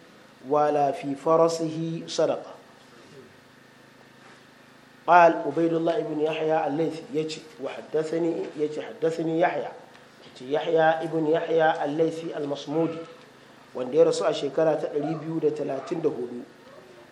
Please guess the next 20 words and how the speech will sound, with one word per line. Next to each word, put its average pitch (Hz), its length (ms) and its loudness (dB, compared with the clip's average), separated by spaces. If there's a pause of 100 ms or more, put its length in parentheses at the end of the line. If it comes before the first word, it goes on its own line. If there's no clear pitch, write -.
Ya 160 240 6
karantar 160 480 2
da 147 80 0
ni 147 140 2
wannan 151 340 2 (140)
an 170 260 2
Malik 175 400 2 (440)
daga 139 220 -2
malaminsa 160 540 4
shine 156 260 0
Malik 160 300 2 (100)
ibn 151 200 -2
Anas, 151 460 -2 (460)
imamul 160 460 0
a'imma, 160 400 -2
imamu 156 340 0
darul 156 320 2
hijra, 156 300 -4 (480)
alimul 170 580 4
madina 147 440 0